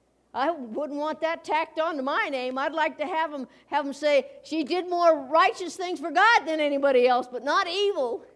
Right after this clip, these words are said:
But Ahab was a very wicked man, and he married Jezebel. And Jezebel was a very wicked woman.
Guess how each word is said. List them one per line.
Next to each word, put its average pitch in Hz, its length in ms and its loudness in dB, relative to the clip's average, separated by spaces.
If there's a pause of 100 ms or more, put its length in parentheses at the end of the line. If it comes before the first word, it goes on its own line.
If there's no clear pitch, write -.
(600)
But - 140 -10
Ahab 381 420 4
was 294 140 -4
a 294 60 -6
very 311 280 2
wicked 311 340 -8
man, 302 380 -4
and 285 100 -4
he 339 160 -4
married 285 560 -2
Jezebel. 302 640 -2 (840)
And 233 180 -6
Jezebel 302 580 2
was 247 160 -4
a 302 40 -10
very 339 380 6
wicked 320 340 -4
woman. 294 420 -4